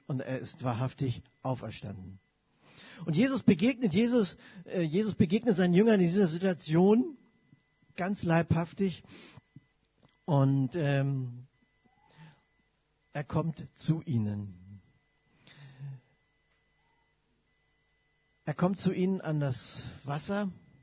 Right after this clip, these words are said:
und sie erkennen ihn nicht. Sie erkennen ihn einfach nicht. Es gibt so manche Geschichten, da fragen wir uns, Maria auch und, und die Emmaus-Jüngern, sie erkennen ihn nicht,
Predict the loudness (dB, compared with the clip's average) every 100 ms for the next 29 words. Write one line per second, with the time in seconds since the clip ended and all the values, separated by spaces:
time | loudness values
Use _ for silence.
0 | _ _ _ -6 -2 0 -2 -4 -2 0
1 | 0 -2 -6 -8 -12 -18 _ _ _ _
2 | _ _ _ _ _ -20 -20 -20 _ -6
3 | -4 2 2 4 2 -2 -2 -2 -2 -2
4 | -4 -4 -6 -4 0 2 2 0 -2 0
5 | -2 -2 -6 -6 -10 _ _ _ _ _
6 | -12 -8 -4 -2 0 0 -4 -4 -4 -2
7 | 0 0 0 0 0 -2 -4 -8 -8 -8
8 | -10 -6 0 0 2 0 2 4 4 2
9 | -2 -4 -6 -2 0 0 0 0 0 0
10 | -4 -12